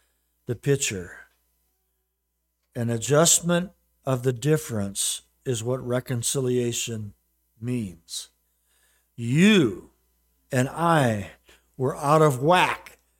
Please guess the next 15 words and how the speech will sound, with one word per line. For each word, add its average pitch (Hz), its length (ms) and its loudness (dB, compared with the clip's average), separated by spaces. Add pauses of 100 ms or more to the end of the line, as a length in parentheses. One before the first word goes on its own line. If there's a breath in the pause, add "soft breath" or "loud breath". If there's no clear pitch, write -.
(180)
with 127 280 0
God. 135 380 0
We 127 200 4
were 120 160 2
separated 170 720 4
because 135 400 0
of 123 160 -2
sin, 156 380 2
but 120 180 -2
through 180 320 4
Christ, - 840 0 (960)
we 139 160 -2
can 143 300 0
be 135 400 -4 (200)
reconciled. 131 1500 0